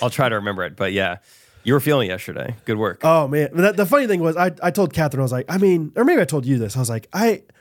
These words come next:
Speaker 2: I feel like I gave it a lot, but man, I know if I were feeling better, I could have
Speaker 1: <laughs>
Speaker 2: given it even more," kind of thing. Uh, yeah, it was a different, different, uh, opportunity and vibe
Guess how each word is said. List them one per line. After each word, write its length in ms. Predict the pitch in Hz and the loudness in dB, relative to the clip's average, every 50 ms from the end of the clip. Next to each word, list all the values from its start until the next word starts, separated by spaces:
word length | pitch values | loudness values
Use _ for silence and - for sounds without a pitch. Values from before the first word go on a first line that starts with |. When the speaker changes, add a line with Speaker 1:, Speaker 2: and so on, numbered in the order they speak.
| _ _ _ - | _ _ _ -8
Speaker 2:
I 60 | 151 | -4
feel 160 | - 254 254 | 2 2 2
like 100 | 220 - | 2 2
I 100 | 151 135 | 0 -4
gave 360 | 113 - 165 175 185 175 143 | 0 2 4 6 6 6 6
it 120 | 151 135 - | 2 0 0
a 60 | 135 | 2
lot, 460 | 135 143 151 170 160 139 - - 120 | 2 4 4 4 4 2 0 -4 -4
but 160 | 139 131 - | -4 -4 -2
man, 400 | 135 143 147 147 147 143 139 139 - | 0 2 2 4 4 2 0 0 0
I 140 | 147 160 | 0 0
know 480 | 160 160 165 165 165 165 165 165 143 - _ _ _ _ _ _ _ | 2 2 4 4 4 4 4 2 0 -4 _ _ _ _ _ _ _
if 160 | 139 135 175 | -2 0 2
I 80 | 170 156 | 2 2
were 80 | 139 | 0
feeling 360 | - - 175 170 156 147 135 | 0 2 2 2 2 2 0
better, 380 | 117 - - 147 139 131 123 120 | -2 -2 -2 0 0 0 -2 -4
I 60 | 120 | -6
could 240 | 123 - - 143 127 | -8 -6 -6 -2 0
have 300 | - 180 180 - 170 131 | 0 0 0 -2 -8 -4
Speaker 1:
<laughs> 20 | |
Speaker 2:
given 240 | 131 147 139 127 127 | -2 -2 0 0 -2
it 140 | 127 120 123 | -2 -2 -2
even 240 | 123 117 113 110 117 | -2 -2 -2 -2 -2
more," 260 | 113 107 104 107 107 | -2 -2 -4 -4 -6
kind 160 | - 123 107 | -6 -6 -6
of 100 | 110 110 - | -6 -6 -6
thing. 260 | 110 104 104 104 - - - - - 135 131 - | -6 -6 -6 -6 -10 -12 -18 -20 -20 -20 -8 -4
Uh, 340 | 127 131 123 120 113 104 - - _ _ _ _ _ _ _ _ _ _ _ _ | -2 -2 -2 -2 -4 -6 -8 -10 _ _ _ _ _ _ _ _ _ _ _ _
yeah, 180 | 180 170 151 139 | 0 0 2 2
it 40 | 151 | 0
was 100 | 160 160 | 0 0
a 60 | 175 | 0
different, 560 | 131 190 247 - 285 208 - - _ _ 160 | 0 0 0 2 0 -2 -2 -4 _ _ -2
different, 400 | 147 190 196 202 233 233 226 220 | -2 -2 0 2 0 0 0 2
uh, 360 | 220 220 208 208 208 202 185 - - _ _ _ | 4 4 4 6 4 2 0 -2 -8 _ _ _
opportunity 600 | - 180 165 180 143 - 190 196 196 185 185 170 | -2 0 0 0 0 2 2 2 4 4 4 4
and 180 | 156 143 139 123 | 4 2 0 2
vibe 400 | 151 156 156 156 151 151 139 | 2 2 4 2 2 0 -4